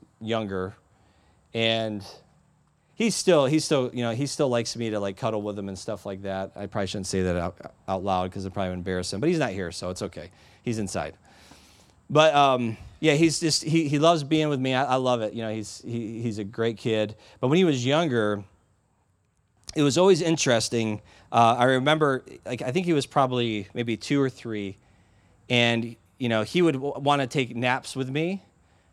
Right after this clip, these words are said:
and I thought I could do really well. I would, I'm, I'm a good leader in that, right? I'm like, "Let me show you."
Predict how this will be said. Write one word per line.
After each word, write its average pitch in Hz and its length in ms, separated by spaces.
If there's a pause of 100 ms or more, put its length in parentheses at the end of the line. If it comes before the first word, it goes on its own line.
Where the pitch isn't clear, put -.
and 120 80
I 127 80
thought 131 180
I 123 120
could 117 160
do 120 140
really 117 180
well. 117 140
I 120 40
would, 123 200
I'm, 117 220
I'm 117 140
a 113 60
good 123 200
leader 131 320
in 104 80
that, 95 300
right? 113 340
I'm 117 80
like, 104 140
"Let 123 120
me 135 100
show 151 260
you." 113 420